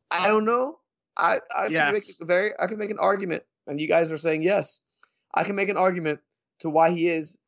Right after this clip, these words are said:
Speaker 1: versus why he isn't. But overall, this twenty nineteen season, give Carlos Vela the M V, M V P right now. I don't even care if he scores zero goals or zero assists rest of the season.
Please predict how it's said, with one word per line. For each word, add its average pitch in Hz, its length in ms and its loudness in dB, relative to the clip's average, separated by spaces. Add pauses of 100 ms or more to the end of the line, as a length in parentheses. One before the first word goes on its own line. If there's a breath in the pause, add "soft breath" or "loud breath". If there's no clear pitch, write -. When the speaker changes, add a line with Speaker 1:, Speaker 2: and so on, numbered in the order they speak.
(160)
Speaker 1:
versus 143 200 -10
why 151 160 4
he 156 140 2
isn't. 135 220 -2 (720)
But 175 120 4
overall, 180 600 4
this 175 220 -4
twenty 175 280 -2
nineteen 170 340 -4
season, 185 500 0 (480)
give 180 160 2
Carlos 175 300 2
Vela 170 220 6
the 151 120 4
M 156 120 0
V, 151 300 -2
M 151 140 -2
V 151 120 0
P 160 300 -2 (100)
right 151 280 2
now. 143 320 0 (220)
I 151 100 2
don't 180 100 2
even 170 100 -4
care 170 140 -4
if 156 40 -2
he 156 60 -4
scores 151 240 -4
zero 170 260 4
goals 160 180 2
or 151 60 0
zero 147 180 -2
assists 147 220 -4
rest 143 180 -2
of 139 60 -2
the 135 40 -2
season. 131 100 -6